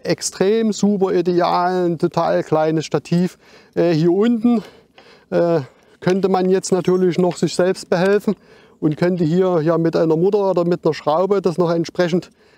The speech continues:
hier festzurren. Das werde ich wahrscheinlich auch machen, weil diese Mittelsäule, die brauche ich nicht,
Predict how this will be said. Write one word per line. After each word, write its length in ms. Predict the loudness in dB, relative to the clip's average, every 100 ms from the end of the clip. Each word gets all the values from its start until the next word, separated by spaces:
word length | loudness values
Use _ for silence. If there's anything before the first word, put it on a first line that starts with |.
| _
hier 240 | -2 -2 0
festzurren. 1040 | -4 -4 -8 -14 -6 -2 0 0 0 -4 -8 -20 -20 -20 -4
Das 160 | -2
werde 260 | 0 0 0
ich 120 | 0
wahrscheinlich 460 | -2 -2 0 0 0
auch 160 | -2 0
machen, 320 | 0 0 -4 -8 _ _ _ _
weil 160 | -4 -2
diese 220 | 0 0
Mittelsäule, 640 | 0 0 0 2 2 0 -4 -10 -4
die 80 | -4
brauche 320 | -2 -2 -2
ich 80 | 0
nicht, 300 | 0 -2 -8